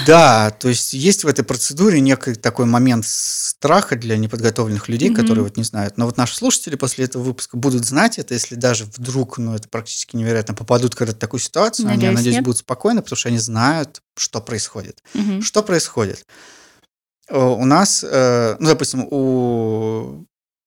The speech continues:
Speaker 1: пилотов сра-, ну, выводится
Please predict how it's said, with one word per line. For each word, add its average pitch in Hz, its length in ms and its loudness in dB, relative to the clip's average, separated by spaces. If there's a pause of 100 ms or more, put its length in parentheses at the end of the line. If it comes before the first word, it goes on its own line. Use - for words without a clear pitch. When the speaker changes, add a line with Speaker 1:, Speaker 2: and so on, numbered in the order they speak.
(180)
Speaker 1:
пилотов 214 640 -6 (300)
сра-, - 360 -10
ну, 117 600 -6
выводится 117 600 -4